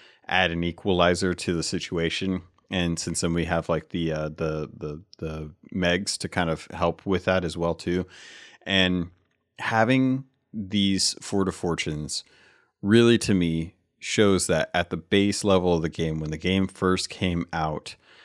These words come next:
uh, that is when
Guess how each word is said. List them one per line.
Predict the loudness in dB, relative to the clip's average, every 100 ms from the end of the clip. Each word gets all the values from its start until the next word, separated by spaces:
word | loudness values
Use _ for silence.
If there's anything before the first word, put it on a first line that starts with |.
| _ _ -2
uh, | 2 4 4 2 -2 -4 -10 _ -20
that | -16 -4 2 2 2
is | 0 -2 -2
when | 0 0 0 -4